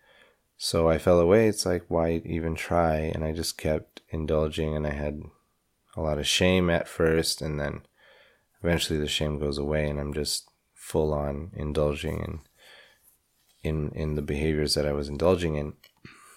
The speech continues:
Um, but a-, as I came, as I got into recovery,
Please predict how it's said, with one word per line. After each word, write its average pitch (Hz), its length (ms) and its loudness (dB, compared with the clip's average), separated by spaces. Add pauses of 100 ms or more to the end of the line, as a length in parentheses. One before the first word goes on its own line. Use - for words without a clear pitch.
(360)
Um, 78 540 -4 (160)
but 87 100 2
a-, 85 340 4
as 95 200 2
I 87 80 4
came, 85 460 -4 (1200)
as 95 220 4
I 87 380 6 (1080)
got 113 180 12
into 123 240 10
recovery, 92 800 6